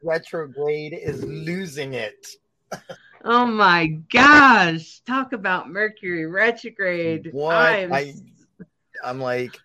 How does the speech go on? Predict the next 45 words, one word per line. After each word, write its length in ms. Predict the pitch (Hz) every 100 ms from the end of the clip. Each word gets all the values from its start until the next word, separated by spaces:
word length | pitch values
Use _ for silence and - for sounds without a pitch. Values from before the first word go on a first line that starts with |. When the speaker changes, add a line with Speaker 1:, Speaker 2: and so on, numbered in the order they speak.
| _
Speaker 1:
"Wow." 560 | 120 120 117 113 101 -
I 60 | 135
have 140 | 143
to 80 | 147
hurry 220 | 139 147
up 120 | 147
and 100 | 135
check 240 | 123 135 -
my 140 | 143
mics. 340 | 139 127 131 139
I 60 |
said, 180 | 123 127
"Okay, 380 | 120 127 - 127
are 100 | 110
my 140 | 107
mics 360 | 110 127 147 233
on?" 100 | 220
<laughs> 40 |
It's 240 | 240 - - _ - _ _ _ _ _ -
Speaker 2:
Yeah, 360 | 220 262 285 220
I'm 220 | 214 233
like, 240 | 202 180
"I 100 | 190
hope 240 | 175 196 190
everything 640 | 190 190 190 202 190 180
works." 440 | 185 247 254 - 52
Speaker 1:
Wow. 100 | - _ _ _ -
Speaker 2:
And, 320 | 185 185 180
Speaker 1:
Yeah. 260 | 180 180 170 151
Speaker 2:
uh, 20 | -
I 160 | 165 190
just 200 | 190 202
had 220 | 196 165
to 100 | 190
leave 420 | 151 175 190 170
that 280 | 170 160 -
'cause 160 | 175 170
I 140 | 175
don't 200 | 185 -
know 160 | 165 170
what's 240 | 175 175
wrong 120 | 165 160
Speaker 1:
Yeah. 140 | 110
Speaker 2:
with 160 | 165 190
it. 240 | 233 254